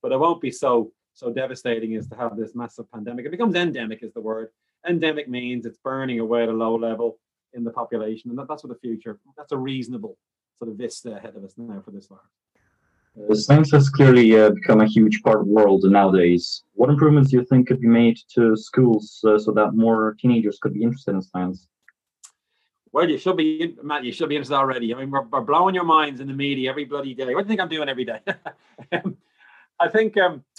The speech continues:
Speaker 1: well, uh, to be honest, Ireland's great. I mean, there's, there's a great cohort of science teachers, you know.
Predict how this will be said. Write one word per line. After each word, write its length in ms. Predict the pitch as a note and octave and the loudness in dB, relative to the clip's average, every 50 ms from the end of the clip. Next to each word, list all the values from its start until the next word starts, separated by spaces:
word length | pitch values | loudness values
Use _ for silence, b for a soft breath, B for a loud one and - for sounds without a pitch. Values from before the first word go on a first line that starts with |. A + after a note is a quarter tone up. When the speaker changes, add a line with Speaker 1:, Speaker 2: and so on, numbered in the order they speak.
| - _ _ _ | -20 _ _ _
Speaker 1:
well, 140 | - C#4+ D4+ | -4 -2 0
uh, 80 | C4+ - | 0 0
to 140 | - G#3 D3+ | -2 -4 -4
be 140 | E3 E3+ G3 | -2 -2 -2
honest, 240 | B3+ A4+ A4 - D#3 | -2 -2 -4 -2 0
Ireland's 340 | D3 F#3+ G#3+ - - - | 0 0 0 -2 -4 -10
great. 380 | - - G#2 B2 D#3 D3 A2 _ _ | -12 -14 -12 -10 -10 -10 -10 _ _
I 60 | B2+ | -20
mean, 140 | B2+ C#3 C#3 | -18 -16 -14
there's, 160 | C3 C3+ - | -16 -16 -14
there's 200 | _ D#3 C#3 - - _ | _ -12 -12 -12 -12 _
a 40 | C#3+ | -10
great 300 | - F#3+ A3 B3 A#3+ - | -6 -4 -4 -4 -4 -2
cohort 220 | - G3 F3 D#3+ - | 0 0 0 0 0
of 80 | - | -4
science 280 | - B2 C3+ D3+ D3 - | -8 -12 -12 -12 -12 -12
teachers, 380 | - G2 F2 - _ _ _ _ | -14 -16 -16 -16 _ _ _ _
you 60 | B2 | -20
know. 200 | B2 C#3+ D3+ D3 | -16 -16 -16 -16